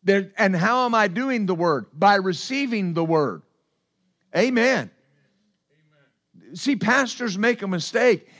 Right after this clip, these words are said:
Speaker 1: when they, they lead people to believe. You know, people, people come to church, and people will come to church with an unrenewed mind,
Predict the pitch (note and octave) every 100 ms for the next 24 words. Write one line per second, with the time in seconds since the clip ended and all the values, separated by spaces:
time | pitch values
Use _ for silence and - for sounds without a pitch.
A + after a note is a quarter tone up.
0 | _ G#3+ G#3+ G3 F#3+ E3 F3+ F#3 G#3+ C4+
1 | G#3+ A#3+ A#3 G3+ G3 E3 F#3 A3+ A#3+ E3
2 | - - - A3 A3 G#3 - _ G#3 A#3+
3 | G3 G3 A3 B3+ A3 F3 A#3+ A3 E3+ A3+
4 | A3+ G#3+ - - F#3 A#3 C4 A#3+ A3 G#3
5 | B3 A3 D#3+ G3+ A3+ F#3+ F#3+ F3+ G3 A3
6 | G3+ G3+ A3 F#3+ G#3 G#3+